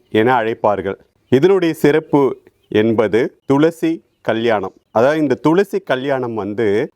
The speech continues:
வடநாட்டுல, தெலுங்கானா, கர்நாடகால வந்து ரொம்ப சிறப்பு. அங்க நிறைய வழிபடுவாங்க. ஆனா, நம்ம தமிழ்நாட்டுல ரொம்ப குறைவு.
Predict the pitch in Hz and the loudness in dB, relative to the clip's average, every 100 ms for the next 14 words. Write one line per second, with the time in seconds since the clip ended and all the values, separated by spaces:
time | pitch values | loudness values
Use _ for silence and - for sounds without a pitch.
0 | - 127 160 180 156 - 110 107 120 - | -4 -2 0 0 -2 -2 0 0 0 -2
1 | 127 135 170 160 131 113 107 135 - 127 | 0 2 2 2 0 0 -4 -6 -2 -2
2 | 131 170 165 147 123 117 107 101 98 95 | 2 0 0 -2 -4 -6 -6 -10 -10 -6
3 | 104 - - 117 123 147 143 104 - _ | -6 -8 -4 -2 0 0 0 -2 -6 _
4 | - 127 123 - 101 - - 127 156 160 | -4 0 0 0 -8 -8 -2 -2 0 0
5 | 131 143 160 156 107 98 - 104 131 139 | 0 0 0 0 -2 -6 -6 -2 -2 -2
6 | 127 104 98 92 95 - _ 113 123 160 | -4 -2 -4 -4 -10 -14 _ 0 0 0
7 | 135 110 120 135 202 202 139 - 104 110 | -2 -2 0 0 0 0 -4 -6 -4 -4
8 | 151 - 107 110 131 - 120 107 95 98 | -6 -8 -4 -2 -2 -4 -2 -2 -2 -8